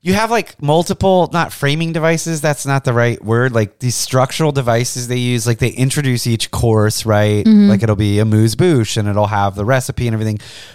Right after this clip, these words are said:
Speaker 1: But also, like, throughout the film, at sort of specific times, you get just duets
Speaker 2: Yeah.
Speaker 1: of Fiennes and Taylor-Joy.
Speaker 2: Right.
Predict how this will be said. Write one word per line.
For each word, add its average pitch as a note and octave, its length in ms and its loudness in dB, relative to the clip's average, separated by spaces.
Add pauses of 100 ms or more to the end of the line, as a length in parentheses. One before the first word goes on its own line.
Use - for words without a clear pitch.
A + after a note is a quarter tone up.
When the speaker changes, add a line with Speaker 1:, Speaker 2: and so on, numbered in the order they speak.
Speaker 1:
But F3 140 0
also, A3 440 0
like, D3 280 0
throughout C#3+ 760 0
the A#2 180 -4
film, A2+ 680 -2 (140)
at A#2 140 -2
sort C3 280 0
of A#2 60 -2
specific A#2+ 480 -2
times, G#2 480 -2
you C3 220 -2
get A#2+ 560 -2 (100)
just A2+ 360 -8
duets C3+ 760 0
Speaker 2:
Yeah. F#3 340 0 (120)
Speaker 1:
of A#2+ 260 0
Fiennes A#2+ 880 -4
and A2 260 -2
Taylor-Joy. G2+ 880 0 (100)
Speaker 2:
Right. F3 320 0